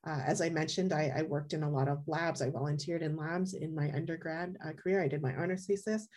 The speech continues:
And so, uh, I got to know graduate students, and the graduate students who, um, who are, you know, bipoc, um, or women, and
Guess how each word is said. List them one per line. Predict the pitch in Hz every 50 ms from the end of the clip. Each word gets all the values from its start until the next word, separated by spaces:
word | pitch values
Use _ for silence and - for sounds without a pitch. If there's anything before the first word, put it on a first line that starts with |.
| - - - - _
And | 165 170 -
so, | - 175 165 160 160 156 151 151 151 - - _ _ _ _ _ _ _ -
uh, | 156 147 139
I | - 151
got | 156 170 151 -
to | - -
know | 170 160 160 156
graduate | 156 - 160 175 202 208 226 202
students, | - - 156 151 147 147
and | 165
the | 165
graduate | 156 170 160 180 190 196 214 202 208
students | - - 185 160 156 151 147 - -
who, | - - 175 165 165 156 156 156 156 - - - _ _ _ _
um, | - 160 156 151 147 151 147 147 - _ _ _ _ _ _ _ _ _ _ _ _ _ _ _ _ - - _ _ _ _ _
who | 202 190 175
are, | 160 156 156 165 170 - _ _ _ _
you | - 160 135
know, | 135
bipoc, | 143 - 117 143 160 - - - 156 156 165 185 - - - _
um, | - - 135 131 135 139 156 139 - - - - - _ _ _
or | - 156 151 147 143
women, | 156 175 190 196 190 185 180 175 175 175 175 175 - - - _ _ _
and | 165 160 151 147 147 147 147 147